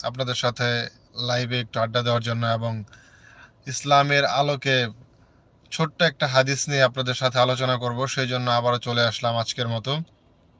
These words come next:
তো যাই হোক, আশা করি সবাই ভালোই আছেন।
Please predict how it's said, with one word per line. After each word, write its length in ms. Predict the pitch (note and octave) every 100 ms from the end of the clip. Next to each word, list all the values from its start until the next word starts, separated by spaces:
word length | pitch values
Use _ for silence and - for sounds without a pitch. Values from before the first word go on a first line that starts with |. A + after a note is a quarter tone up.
| _ _ _ _ _ _ - - _ _ _ _
তো 60 | D3
যাই 200 | C3+ D3 D3+
হোক, 200 | E3 D#3
আশা 220 | D3 C#3+
করি 180 | C#3+ C#3
সবাই 240 | C#3 C#3
ভালোই 280 | A#2 B2+ C3
আছেন। 380 | B2+ B2 C#3+